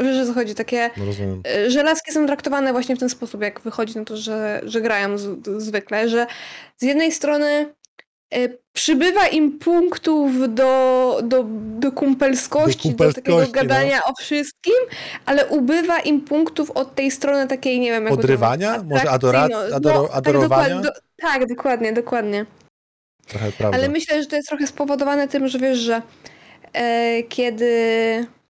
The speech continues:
Speaker 1: mm, masz dziewczynę, z którą tak nie do końca wiesz, o czym pogadać, to właśnie tak trochę się bardziej starasz przez to, że chcesz mieć w ogóle o czym z tą osobą pogadać.
Speaker 2: Tak,
Speaker 1: Tak jakby
Speaker 2: tak.
Speaker 1: tak masz takie, kurde, no nie wiem, trzeba poszukać jakiegoś tematu, trzeba po-, coś,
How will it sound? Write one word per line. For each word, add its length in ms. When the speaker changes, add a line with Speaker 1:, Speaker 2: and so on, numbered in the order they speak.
Speaker 1:
mm, 560
masz 260
dziewczynę, 360
z 100
którą 180
tak 160
nie 100
do 120
końca 320
wiesz, 180
o 100
czym 200
pogadać, 760
to 100
właśnie 340
tak 200
trochę 240
się 120
bardziej 300
starasz 280
przez 140
to, 120
że 80
chcesz 220
mieć 360
w 60
ogóle 240
o 80
czym 240
z 140
tą 180
osobą 360
pogadać. 460
Speaker 2:
Tak, 80
Speaker 1:
Tak 100
jakby 180
Speaker 2:
tak. 100
Speaker 1:
tak 180
masz 120
takie, 340
kurde, 360
no 120
nie 140
wiem, 180
trzeba 220
poszukać 540
jakiegoś 380
tematu, 480
trzeba 340
po-, 320
coś, 500